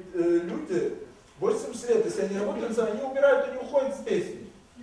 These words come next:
Или вот живёт человек, у него будущего нет, всё, он больной уже. Как он себя не убеждает, там, никого не прощаю, уже всё. Там, ноги оторвали, руки, уже метастаз, всё, пять дохов осталось. Он может быть счастливым? Поверьте, может. И ещё как может.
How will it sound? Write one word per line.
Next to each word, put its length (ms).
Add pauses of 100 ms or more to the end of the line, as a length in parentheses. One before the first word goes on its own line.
(420)
Или 120
вот 220
живёт 240
человек, 260
у 40
него 120
будущего 400
нет, 120
всё, 160
он 140
больной 360
уже. 120
Как 200
он 120
себя 120
не 120
убеждает, 560
там, 220
никого 240
не 100
прощаю, 460
уже 140
всё. 320
Там, 380
ноги 120
оторвали, 340
руки, 240
уже 140
метастаз, 520
всё, 120
пять 340
дохов 320
осталось. 360 (240)
Он 140
может 220
быть 160
счастливым? 460 (1500)
Поверьте, 440
может. 380 (1500)
И 60
ещё 280
как 320
может. 220